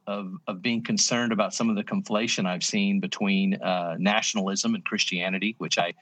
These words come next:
I do really struggle with and have a hard time with. I, I don't think those two things mix. Um, and so, yeah, uh, I, I, not to answer a question with a question, but, uh, I will just say I,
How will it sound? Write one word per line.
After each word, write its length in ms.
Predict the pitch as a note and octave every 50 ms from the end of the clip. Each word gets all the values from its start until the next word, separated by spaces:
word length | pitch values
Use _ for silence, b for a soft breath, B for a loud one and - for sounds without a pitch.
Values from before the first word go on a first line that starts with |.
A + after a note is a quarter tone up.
| B B B B B B
I 180 | B G2 F#2+ G2+
do 240 | D#2+ G#2+ A2+ B2 B2+
really 300 | A#2+ A#2 A2+ G#2+ G#2 G2+
struggle 400 | - - - A2+ F#2+ F#2+ G2+ F#2
with 160 | G#2 A2+ G#2
and 80 | F2 F2
have 160 | G#2 G2+ F2
a 20 |
hard 240 | F2 G#2+ G2 G2 -
time 300 | - - G2 G2 G2 F2+
with. 240 | F2+ F#2+ G#2+ C#3 C#3
I, 160 | G2+ F2 D2+
I 40 | E2
don't 140 | - - -
think 140 | G#2+ G2+
those 100 | - G2
two 100 | - A2+
things 220 | - G#2 F#2+ F#2 F#2
mix. 380 | F2+ F2 - - - - - - _ _ _ _ _ _ _ _ B B B B B B B B
Um, 920 | - D#2+ E2 E2+ F2+ F#2 F#2 F#2 F2+ F2+ F2+ F2 F2 E2+ E2+ E2 E2 E2 - - _ _ _ _ _ _ - - - _ -
and 180 | G#2+ G#2+ A2 -
so, 140 | - D#3+
yeah, 460 | C#3 B2 C3 F3+ A3 A#3 - E2+ E2 - - -
uh, 240 | G2+ A#2 A2+ A2+ - -
I, 280 | A2 A#2 A#2 A2+ G#2+ G2 - _ _ -
I, 340 | G#2+ A2 A2 G#2+ G#2+ G2+ F#2+ - _ _ A#2 A2+ - -
not 240 | A#2+ A#2+ C#3 D3+ D#3
to 80 | C#3+
answer 240 | C3+ C#3+ D3 - B2+
a 40 | A2+
question 360 | - - E3 E3 E3 - D#3
with 100 | C3+ B2 -
a 40 |
question, 500 | - - D3 C#3+ D3+ - - G#3 A#3+ B3 - B B B B B B B B
but, 320 | - - A2+ A#2 A2+ A2 A2
uh, 200 | A2 A2 F#2+ -
I 140 | - G#2+ A2+
will 120 | A#2+ A#2+ A2
just 180 | A2+ G#2+ -
say 160 | - A#2+ A2
I, 220 | G#2 G2+ G2 G2